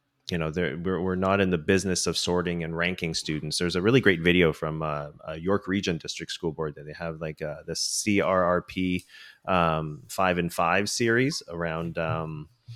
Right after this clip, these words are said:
uh, you know, culturally responsive, uh, s-, culturally relevant, responsive pedagogy. And they, they did one about assessment. And one of them i-, is about, you know, this idea that, um, if, if you, if you're, uh, focused on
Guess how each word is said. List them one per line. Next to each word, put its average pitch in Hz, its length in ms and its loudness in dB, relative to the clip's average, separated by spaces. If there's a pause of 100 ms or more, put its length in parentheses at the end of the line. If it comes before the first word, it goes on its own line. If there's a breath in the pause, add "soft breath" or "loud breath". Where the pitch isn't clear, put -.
(340 loud breath)
uh, 80 360 -2 (160)
you 87 40 -4
know, 76 80 -4
culturally 87 440 -2
responsive, 78 880 -4 (180)
uh, 85 120 0
s-, - 160 -4
culturally 113 420 4
relevant, 87 300 6
responsive 80 360 -4
pedagogy. 82 460 0
And 80 100 0
they, 80 240 2
they 113 80 4
did 104 180 4
one 90 160 2
about 82 200 2
assessment. 78 640 -4 (360 soft breath)
And 87 140 0
one 92 120 4
of 95 60 2
them 90 180 2
i-, - 60 -2
is 90 640 0
about, 87 400 0
you 107 140 -4
know, 78 180 -2 (120)
this - 160 -4
idea 104 400 -2
that, 80 360 0 (200)
um, 80 580 -2
if, 82 180 -4
if 90 220 -4
you, 90 300 4
if 95 180 -2
you're, 98 340 6 (680 loud breath)
uh, 90 300 4
focused 120 480 8
on 92 300 4